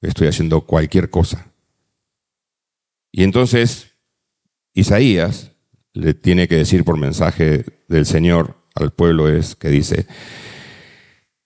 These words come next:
No, o sea, esta no es el ayuno que, que quiero. Esta es la clase de ayuno que quiero. Pongan en libertad a los que están encarcelados injustamente.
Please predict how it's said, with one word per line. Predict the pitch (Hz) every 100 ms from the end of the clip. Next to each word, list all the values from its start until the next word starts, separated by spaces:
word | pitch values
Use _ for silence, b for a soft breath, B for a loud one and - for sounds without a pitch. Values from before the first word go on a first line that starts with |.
| _ _ _ _ -
No, | 101 117 98 - -
o | 85
sea, | 90 101
esta | 107 101
no | 107
es | 113 -
el | 87 80
ayuno | 82 90 85
que, | 85 76 64 50 -
que | - 82
quiero. | - - - 101 - _ _
Esta | 117 135 127
es | 110
la | 95
clase | 104 107 101
de | 90
ayuno | 85 92 82
que | 78
quiero. | 73 65 - - - _ _ _ _ _ _ _
Pongan | 120 127 117 113
en | 104
libertad | 90 85 104 - 107 101 95 _ -
a |
los | 82 -
que |
están | 80 92 92
encarcelados | 90 87 80 85 90 95 95 92 - _ -
injustamente. | 95 82 - 101 - 85 85 76 - 101